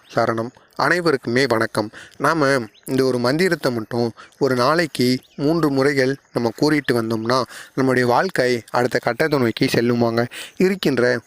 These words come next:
ஒட்டுமொத்த பிரச்சனைகளும், இருக்கின்ற கஷ்டங்கள், துன்பங்கள், எப்படிப்பட்ட கஷ்டங்களும், எப்படிப்பட்ட பிரச்சனைகள்,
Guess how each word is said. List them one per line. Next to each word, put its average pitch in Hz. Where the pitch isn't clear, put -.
ஒட்டுமொத்த 135
பிரச்சனைகளும், 117
இருக்கின்ற 131
கஷ்டங்கள், 123
துன்பங்கள், 127
எப்படிப்பட்ட 143
கஷ்டங்களும், 120
எப்படிப்பட்ட 131
பிரச்சனைகள், 120